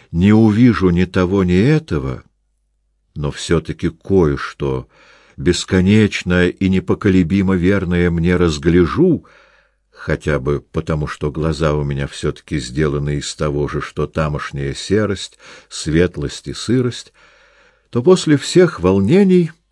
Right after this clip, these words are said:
я испытаю какую-то удовлетворённость страдания. На перевале, быть может, к счастью, о котором мне знать рано.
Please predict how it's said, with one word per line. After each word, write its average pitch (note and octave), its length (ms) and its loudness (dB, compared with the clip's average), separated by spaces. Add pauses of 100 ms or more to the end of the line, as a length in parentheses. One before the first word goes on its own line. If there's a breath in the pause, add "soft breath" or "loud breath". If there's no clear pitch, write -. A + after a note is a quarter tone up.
(240)
я C3 320 0
испытаю A2+ 720 -2
какую-то G2 600 0
удовлетворённость F#2 1400 -2
страдания. D2+ 840 -4 (680)
На D#2 180 -2
перевале, E2 680 2
быть D2+ 260 -4
может, D2+ 420 -4
к - 100 -20
счастью, C#3+ 920 -4 (500 soft breath)
о D2 120 -4
котором D#2 540 -2
мне D2+ 260 -2
знать C#2 440 -8
рано. C2+ 500 -8